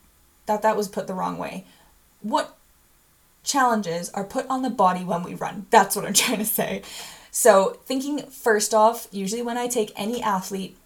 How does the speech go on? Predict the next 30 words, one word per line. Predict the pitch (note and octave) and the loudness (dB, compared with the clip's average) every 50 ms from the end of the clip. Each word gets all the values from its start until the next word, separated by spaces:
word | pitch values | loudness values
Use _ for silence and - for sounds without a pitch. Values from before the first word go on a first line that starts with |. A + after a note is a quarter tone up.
| - | -10
especially | F#3+ - - G#3 G#3 G#3 - B3+ | -10 -6 -4 -2 -2 -2 -2 -4
a | A3 | -4
runner, | F#3 F3 F3 F3 F3 F3+ F#3 - - _ _ _ _ _ _ _ _ _ _ - - _ | -4 -4 -4 -4 -6 -6 -8 -10 -14 _ _ _ _ _ _ _ _ _ _ -20 -12 _
we | - A#3+ A3 | -6 -4 -2
think | C#4+ C#4 D4+ | -2 -2 0
about | C4 C4 A#3 A#3 | 2 0 0 0
the | A#3+ - | -2 -4
injuries | G#3 G3 F#3+ F#3+ F3+ F3 E3 - - - | -2 -2 -2 -2 -4 -4 -4 -6 -6 -6
that | - - G3+ G3 - | -8 -10 -10 -10 -8
can | G3 G3+ | -8 -8
happen | F#3+ F3 E3 - F#3+ F#3 | -6 -8 -8 -6 -8 -8
in | E3+ - F#3+ F#3 | -6 -6 -6 -4
the | F#3 | -2
sport | G3 - - - A#3 A3 A3 A3 - - - - - _ _ - | -2 -2 -2 0 2 2 2 0 -2 -6 -16 -20 -20 _ _ -8
or | - G#3 G3 | -6 -4 -4
in | F#3+ | -4
the | F#3 | -4
activity | F#3 F#3 - - - A3 G3 G3+ G3+ G3 | -6 -6 -6 -4 -4 -2 -2 -2 -4 -4
that | F#3 F#3 - - | -6 -6 -6 -6
you're | G3+ F#3 | -6 -6
doing. | F3 E3 F3 D#3+ D3+ F3 | -6 -6 -8 -8 -6 -6
What | F#3+ G3+ | -4 -4
are | G#3+ | -4
the | A#3 | -2
most | A#3 A#3 G#3 - - | -2 -2 -2 -4 -8
common | - - G#3+ G3 F#3+ F#3+ F#3 F#3 - - | -8 -4 -4 -2 -2 -2 -4 -6 -8 -6
injuries | G3 F#3+ F3+ F3+ F3+ F3 F3 - | -4 -4 -4 -4 -4 -6 -6 -6
for | - F#3+ | -8 -8
running? | E3+ E3 E3+ C#3+ B2+ F3 - - - - - - - _ - | -10 -8 -8 -10 -10 -12 -14 -16 -20 -20 -20 -20 -20 _ -4
Running, | G#3 G#3 G#3+ A3 A3 A3 A3+ A3+ - | -2 0 0 0 0 -2 -4 -6 -10